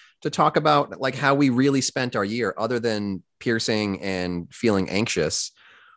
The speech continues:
We have watched, I don't even know how many movies and entire T V series, like,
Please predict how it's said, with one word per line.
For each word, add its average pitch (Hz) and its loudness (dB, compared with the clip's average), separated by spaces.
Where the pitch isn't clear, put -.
We 127 6
have 131 2
watched, 107 0
I 113 0
don't 135 2
even 95 -2
know 95 -2
how 98 -6
many 92 -4
movies 92 -2
and 80 -6
entire 101 -2
T 101 -6
V 101 -2
series, 101 -2
like, 90 -2